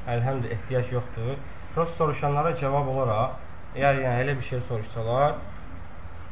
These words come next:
yəni, əlhəmdülillah, İslamda elə bir şey yoxdur ki, onun cavabı olmasın. Elə bir şey yoxdur ki, orada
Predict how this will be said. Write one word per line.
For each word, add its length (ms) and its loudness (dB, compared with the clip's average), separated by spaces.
yəni, 240 0
əlhəmdülillah, 440 2
İslamda 360 0
elə 120 0
bir 120 -4
şey 140 0
yoxdur 220 -2
ki, 60 -2
onun 120 2
cavabı 300 0
olmasın. 320 -4
Elə 260 0
bir 60 -4
şey 220 -2
yoxdur 300 -4
ki, 160 -2
orada 320 0